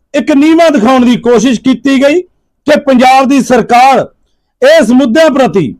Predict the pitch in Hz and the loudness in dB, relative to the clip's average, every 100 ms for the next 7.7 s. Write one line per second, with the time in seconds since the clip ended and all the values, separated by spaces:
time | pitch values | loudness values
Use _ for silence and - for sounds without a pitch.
0 | _ 156 269 302 247 277 330 330 285 262 | _ -2 0 0 0 2 0 0 -2 -4
1 | 214 285 262 359 _ _ _ 302 339 311 | -4 -2 -4 -6 _ _ _ -2 0 0
2 | 294 269 254 220 196 175 185 170 110 - | 0 0 0 0 0 0 -2 -2 -6 -12
3 | _ _ - 269 285 285 277 254 254 269 | _ _ -4 0 0 0 0 2 2 2
4 | 277 262 240 220 233 226 269 269 262 277 | 2 0 0 0 0 -2 -2 -2 0 0
5 | 247 - _ _ _ - 285 277 277 269 | -2 -8 _ _ _ -4 -2 -2 0 0
6 | - 294 269 254 285 294 233 214 254 285 | 0 0 2 0 0 0 0 0 0 0
7 | 240 254 269 269 247 240 254 | 0 0 0 0 2 2 0